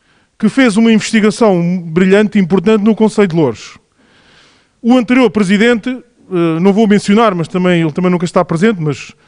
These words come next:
não vou mencionar o nome dele, aceitou esta proposta. Ana, ele que, perante a, a, o dilema, e agora, Ana Leal, aceito ou não aceito? Aceitou,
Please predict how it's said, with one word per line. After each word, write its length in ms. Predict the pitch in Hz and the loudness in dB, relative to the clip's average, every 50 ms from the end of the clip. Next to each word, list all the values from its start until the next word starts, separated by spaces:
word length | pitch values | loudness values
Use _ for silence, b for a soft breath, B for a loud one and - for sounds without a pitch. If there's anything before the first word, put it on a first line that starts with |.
| _ _ - | _ _ -2
não 100 | 180 185 | 0 2
vou 140 | 185 208 190 | 4 4 4
mencionar 360 | 185 180 - - 196 196 175 | 2 2 0 2 2 2 2
o 60 | 156 | 2
nome 200 | 156 170 175 180 | 2 2 2 2
dele, 260 | 170 214 220 226 240 226 - b b b b b b b b b b b b b b b b | 0 0 0 -2 -6 -10 -14 b b b b b b b b b b b b b b b b
aceitou 640 | 294 302 - - 294 277 247 - - 277 269 269 262 | -2 -2 0 0 0 0 0 0 0 0 2 2 0
esta 220 | 240 - - 262 | 0 -2 -6 -6
proposta. 600 | 196 254 262 202 220 202 185 151 - - 127 117 107 _ _ _ _ _ _ _ _ _ _ | -6 -6 -4 0 0 0 0 -2 -6 -14 -16 -16 -16 _ _ _ _ _ _ _ _ _ _
Ana, 220 | - 226 226 240 240 240 226 196 | 0 0 2 2 2 0 -2 -2
ele 160 | 208 226 226 | -2 -2 -2
que, 180 | - 233 226 180 b b b b b b b | -2 -4 -10 -10 b b b b b b b
perante 380 | b 226 247 277 277 233 - 285 | b 0 2 2 0 0 -2 -2
a, 340 | 269 226 220 240 247 220 196 | -2 2 2 2 2 2 2
a, 40 | 220 | 0
o 100 | 220 214 | 0 2
dilema, 420 | 180 233 233 220 202 180 165 170 | 2 2 4 4 2 2 2 0
e 60 | 202 | 0
agora, 400 | 226 208 202 165 147 131 120 110 b b b b b b | 0 2 2 0 0 -2 -4 -8 b b b b b b
Ana 280 | b 214 233 240 247 240 | b 0 2 2 2 0
Leal, 460 | 226 220 220 208 185 165 160 147 143 - | 2 2 2 4 4 2 2 0 -2 -4
aceito 560 | 190 185 - - 262 262 269 214 - - 254 | -4 -4 0 0 0 0 0 -2 -6 -6 -2
ou 120 | 254 247 240 | 0 2 2
não 180 | 240 233 226 | 4 4 2
aceito? 520 | 214 196 - - 165 135 127 - 131 147 214 | 2 0 0 -2 -2 -2 -4 -6 -6 -4 -4
Aceitou, 600 | 226 - - 277 233 - 233 208 190 196 196 | -2 0 0 0 2 2 4 4 2 2 0